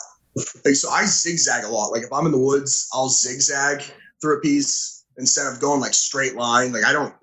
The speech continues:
I never really set a destination when I go into a piece of woods.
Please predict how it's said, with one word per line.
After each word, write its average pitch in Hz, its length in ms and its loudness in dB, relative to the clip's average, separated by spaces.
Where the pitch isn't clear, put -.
I 156 80 0
never 175 240 0
really 147 220 0
set 135 320 0
a 107 60 -10
destination 113 920 0
when 120 100 0
I 117 100 0
go 117 220 -2
into 120 160 2
a 101 80 -4
piece 117 200 2
of - 120 -6
woods. 117 640 -2